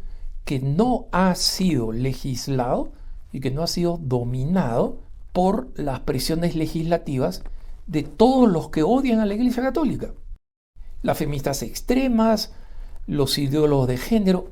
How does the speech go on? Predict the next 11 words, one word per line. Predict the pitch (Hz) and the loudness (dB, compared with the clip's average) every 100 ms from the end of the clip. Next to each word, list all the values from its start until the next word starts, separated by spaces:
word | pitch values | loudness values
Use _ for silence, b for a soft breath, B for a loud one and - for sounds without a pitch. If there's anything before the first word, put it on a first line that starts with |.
| - | -4
etcétera. | - - - - - - - b b b - | -2 -2 -4 -6 -10 -10 -12 b b b -6
Sin | - 247 | 0 2
embargo, | 285 147 147 185 - - - - | 4 2 2 0 -2 -14 -14 -8
es | 147 180 | -4 -4
importante | 165 165 - 165 165 180 | -4 -4 -4 -4 -2 -2
entender | 160 135 127 123 143 120 107 - - - - | -2 -4 -4 -4 -2 -2 -4 -10 -16 -16 -16
que | - 139 139 - - - | -4 0 0 -2 -12 -6
las | 147 139 - | 0 0 0
leyes | 160 139 | 0 0
no | 127 127 | 0 -2
bastan. | 127 - - | -2 -4 -10